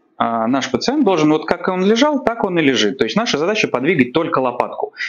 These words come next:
и смотреть за тем, чтобы мы самого пациента не перетаскивали по столу. Вот.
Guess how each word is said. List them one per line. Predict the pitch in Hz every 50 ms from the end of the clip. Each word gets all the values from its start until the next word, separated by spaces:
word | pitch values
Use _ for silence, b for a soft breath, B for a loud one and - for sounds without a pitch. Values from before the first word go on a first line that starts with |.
| B -
и | 127 131
смотреть | - 165 151 180 196 175
за | 127 120
тем, | 117 - 117 117
чтобы | - - 104 -
мы | 127 135 156 165 165 165 - -
самого | - - 123 123 135 131 113
пациента | - 139 131 - 139 180 196 185 -
не | 107 107 110 120 127 139 143 139 139 - _ _
перетаскивали | - 110 110 - 135 135 131 - 127 120 120 113
по | 110 -
столу. | - - - 113 104 95 95 - - B B B B B B B B B B B B _
Вот. | - 123 104 90